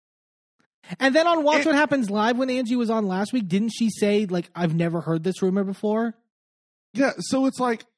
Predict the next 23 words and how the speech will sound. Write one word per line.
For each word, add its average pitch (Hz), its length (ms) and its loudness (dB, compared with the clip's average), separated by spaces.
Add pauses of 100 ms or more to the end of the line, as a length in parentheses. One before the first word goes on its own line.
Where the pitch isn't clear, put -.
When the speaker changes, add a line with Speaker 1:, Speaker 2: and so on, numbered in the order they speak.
(120)
Speaker 2:
is 226 200 2
it 220 140 -2
new 247 480 2
or 233 160 -2
is 214 140 -2
it 214 120 -6
something 240 300 -4
he's 208 220 -2
been 185 160 -2
fighting 180 400 0
forever? 139 500 -2 (220)
Like, 208 240 0
you 220 120 2
can't, 254 520 -6 (160)
like, 196 340 -6 (400)
also 214 640 0 (320)
stop 226 320 -6
fighting. 254 560 -4 (420)
<laughs> - 0 - (560)
Like, - 280 -2
Speaker 1:
Yeah. - 100 0
Speaker 2:
I 262 40 2
just, 233 240 -4